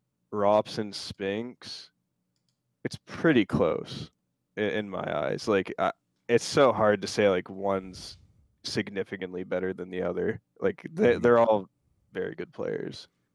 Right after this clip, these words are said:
Speaker 1: And then Nico, obviously. Yeah, I mean, I'd probably put him, like,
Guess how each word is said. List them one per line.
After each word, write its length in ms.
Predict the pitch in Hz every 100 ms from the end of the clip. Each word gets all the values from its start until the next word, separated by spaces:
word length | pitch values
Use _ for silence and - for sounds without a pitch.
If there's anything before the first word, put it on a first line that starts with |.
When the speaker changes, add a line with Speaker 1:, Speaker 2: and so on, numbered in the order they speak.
| _
Speaker 1:
And 80 | 120
then 140 | 117
Nico, 320 | 117 113 104 95
obviously. 640 | 90 90 - - 90 90 - _ _ _ _ _
Yeah, 260 | 127 131 131
I 100 | 143
mean, 340 | 147 147 127 - _ _ _ _ _ _ _ _ _ _ _ -
I'd 240 | 170 185
probably 380 | - 190 185 165
put 240 | - 143
him, 200 | 143 135
like, 420 | 127 107 95 -